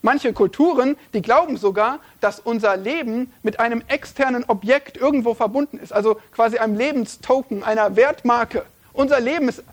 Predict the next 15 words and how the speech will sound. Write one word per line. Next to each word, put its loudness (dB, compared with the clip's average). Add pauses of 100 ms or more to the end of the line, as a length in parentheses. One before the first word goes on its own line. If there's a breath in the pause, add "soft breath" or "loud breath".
es -6
gibt -4
irgendwo 2
eine 2
Wertmarke, 0
die 2
sorgt -2
dafür, -4
dass -4
unser 0
Leben -4
hier 0
existieren -8
kann. -14 (920 soft breath)
Nun, 2